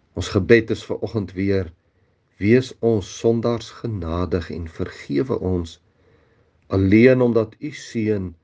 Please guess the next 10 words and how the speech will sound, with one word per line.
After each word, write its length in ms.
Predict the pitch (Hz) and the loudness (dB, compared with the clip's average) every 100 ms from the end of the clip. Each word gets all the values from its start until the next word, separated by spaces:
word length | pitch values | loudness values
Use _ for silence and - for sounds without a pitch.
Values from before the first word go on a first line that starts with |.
| _ _ _ | _ _ _
vir 140 | 92 92 | -6 -6
ons 140 | 85 | -6
gesterf 500 | 92 - 95 90 - | -10 -10 -6 -6 -4
en 100 | 92 | -6
opgestaan 720 | - 85 - 82 - 80 73 | -6 -8 -12 -14 -10 -8 -8
het. 200 | 78 - _ _ _ _ _ _ _ _ _ _ _ _ _ _ _ | -10 -16 _ _ _ _ _ _ _ _ _ _ _ _ _ _ _
Dankie 300 | 92 101 113 | 0 0 2
vir 200 | 110 117 | 2 0
u 140 | - 123 | 2 -2
woord. 520 | 95 90 92 85 82 | 0 2 2 2 -4